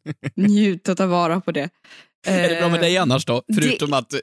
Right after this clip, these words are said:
Speaker 1: du vill berätta hur, hur snygg och hur lik jag är alla A-celebrities.
Speaker 2: Men liksom, glöm inte bort mig. För att oavsett vad som händer så har du en given karriär på Madame Tussauds i London.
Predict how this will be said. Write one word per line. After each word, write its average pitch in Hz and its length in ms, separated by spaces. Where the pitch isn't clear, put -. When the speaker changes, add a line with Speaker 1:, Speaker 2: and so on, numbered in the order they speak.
Speaker 1:
du 139 100
vill 131 240
berätta 127 500
hur, 123 360
hur 120 140
snygg 127 340
och 120 180
hur 135 80
lik 123 240
jag 120 120
är 113 160
alla 120 200
A-celebrities. 113 680
Speaker 2:
Men 262 380
liksom, 294 360
glöm 311 280
inte 302 160
bort - 440
mig. 175 320
För 254 120
att 254 280
oavsett 285 600
vad 247 140
som 220 140
händer 220 340
så 208 120
har 208 280
du 208 120
en 180 100
given 175 340
karriär 185 520
på 185 120
Madame 170 340
Tussauds 175 420
i 185 40
London. 233 420